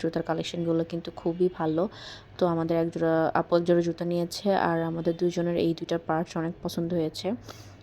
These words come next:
পার্টসগুলো খুবই সুন্দর এবং, আহ, আমরা চিন্তা করেছি এটা হচ্ছে ঈদে আমরা দুইজন নিব ম্যাচিং ম্যাচিং করে, সাথে জুতাও ম্যাচ করে নিব।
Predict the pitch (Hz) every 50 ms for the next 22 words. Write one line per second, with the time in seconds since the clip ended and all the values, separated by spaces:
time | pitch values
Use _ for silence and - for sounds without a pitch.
0 | - - 175 170 170 170 - - 180 180 180 180 - 190 175 180 180 - - -
1 | 185 180 180 175 180 175 175 170 170 175 175 170 170 170 170 170 170 175 175 -
2 | - - - - - - - - - 170 170 165 160 160 156 156 160 160 165 165
3 | - 175 170 170 165 170 170 165 165 - - 185 170 - 160 165 175 160 160 -
4 | - - 170 156 143 170 160 160 - 170 165 160 160 156 160 160 160 156 156 160
5 | 160 160 - 160 156 156 160 156 156 165 165 160 151 165 - 156 156 156 151 -
6 | - 165 160 - 160 160 170 175 - 185 175 - - 165 160 160 151 - 160 156
7 | 160 160 160 165 165 156 156 160 - - - - - 160 160 156 156 156 156 156
8 | 156